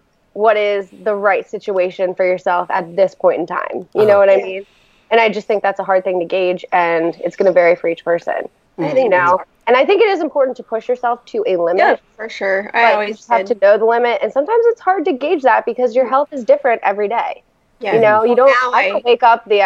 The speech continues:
Speaker 1: every day feeling the same. You know, <laughs> every day it's a little bit different. So
Speaker 3: Yeah,
Speaker 2: I got that.
Speaker 3: exactly.
Speaker 2: I got that.
Speaker 1: <clears throat> Yeah.
Speaker 3: Well, now I'm,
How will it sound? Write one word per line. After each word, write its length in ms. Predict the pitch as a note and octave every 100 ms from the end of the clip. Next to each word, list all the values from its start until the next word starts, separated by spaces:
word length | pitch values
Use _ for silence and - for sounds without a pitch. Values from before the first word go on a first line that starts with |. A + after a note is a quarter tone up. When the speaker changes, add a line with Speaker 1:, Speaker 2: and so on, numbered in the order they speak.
| -
Speaker 1:
every 240 | F#3+ G3+ G3+
day 220 | F#3+ F#3+
feeling 240 | F#3+ E3+ D#3
the 80 |
same. 400 | - C#3+ - G3+ - _ _ _ -
You 120 | A3+
know, 80 | B3
<laughs> 300 | - D#4 C#4+
every 240 | B3+ C#4
day 140 | A#3 A3
it's 120 | A3
a 40 |
little 180 | G3+ F#3+
bit 120 | F3+
different. 540 | E3+ E3+ - D2 G#3 -
So 480 | G#3+ G3 G3 F#3+ - _
Speaker 3:
Yeah, 260 | A3 G#3 G3
Speaker 2:
I 40 | F#3+
got 120 | F3
that. 180 | - C#3
Speaker 3:
exactly. 20 |
Speaker 2:
I 40 |
got 140 | A#2+ -
that. 520 | - _ - D4 -
Speaker 1:
<clears throat> 60 | -
Yeah. 200 | - A#3
Speaker 3:
Well, 200 | A3+ A#3
now 440 | B3 C4 B3 G#3+ G3+
I'm, 360 | G#3 G3+ G#3